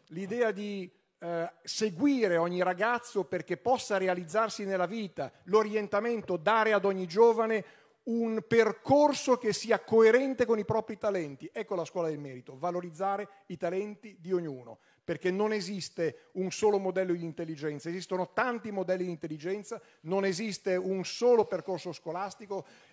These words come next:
<clears throat> che abbia dignità, esistono tanti percorsi scolastici e l'ultima grande sfida che noi dobbiamo realizzare è quella di dare dignità al percorso dell'istruzione tecnico-professionale, che è un vero pilastro su cui si regge l'intero sistema produttivo italiano.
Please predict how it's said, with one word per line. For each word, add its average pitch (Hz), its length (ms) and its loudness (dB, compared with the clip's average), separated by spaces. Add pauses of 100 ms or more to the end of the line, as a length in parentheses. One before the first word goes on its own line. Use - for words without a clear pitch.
<clears throat> 175 460 -6
che 180 140 0
abbia 185 280 2
dignità, 175 500 -2
esistono 190 540 -4
tanti 254 380 0
percorsi 196 480 -4
scolastici 160 580 -8
e 165 140 -10
l'ultima 170 520 -6 (160)
grande 185 380 -2
sfida 175 340 -6
che 160 120 -12
noi 180 100 -8
dobbiamo 165 360 -4
realizzare 156 580 -2 (240)
è 151 100 -4
quella 180 240 4
di 170 140 -4
dare 175 260 0
dignità 165 520 -4
al 160 180 -6
percorso 165 460 -6
dell'istruzione 160 840 -6 (180)
tecnico-professionale, 156 1160 -6
che 151 140 -10
è - 20 -6
un 147 160 -6
vero 170 240 -2
pilastro 165 720 -6 (140)
su - 200 -8
cui 165 140 -2
si 160 180 -2
regge 170 340 0
l'intero 160 540 0
sistema 160 460 -6
produttivo 143 440 0
italiano. 123 440 -6